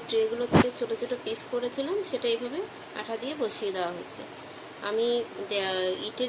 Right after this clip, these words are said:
যে দেওয়ালটা হয়, সেটাই বোঝাবার চেষ্টা করেছি। এর উপরে টিস্যু পেপারের একটা লেয়ার করতে হবে, উম,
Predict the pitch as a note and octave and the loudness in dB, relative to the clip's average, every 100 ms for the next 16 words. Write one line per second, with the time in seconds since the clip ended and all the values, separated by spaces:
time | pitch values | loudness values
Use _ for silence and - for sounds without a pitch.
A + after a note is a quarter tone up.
0 | B3 C4 A3 G#3+ A3 A3+ A#3+ D4 - A#3 | 0 0 2 2 0 -2 -2 -2 -4 -2
1 | A#3 A3+ G3+ A3+ B3+ - G#3+ - G3+ F3+ | -2 -2 -2 -2 -4 -2 -2 -2 -4 -6
2 | D#3 C#3+ - E3+ - - - - - - | -6 -6 -8 -10 -12 -14 -12 -12 -12 -14
3 | - - - - - - - A#3 A#3 A#3 | -14 -12 -12 -12 -14 -16 -10 -4 -2 -2
4 | B3 B3+ D4+ F#4+ - - - A#3+ G#3+ C4 | -2 0 -2 -4 -8 -14 -6 -2 -2 -4
5 | B3+ B3 C4 D4 D#4+ B3+ - D4+ B3+ G#3+ | -4 -2 -2 -2 0 0 -2 -4 0 0
6 | G#3 - F3+ - E3+ E3 E3 - - - | 0 -4 -10 -8 -6 -6 -8 -12 -12 -12
7 | - - - - - - F#3 F#3 F#3 | -12 -12 -12 -12 -12 -8 -6 -4 -4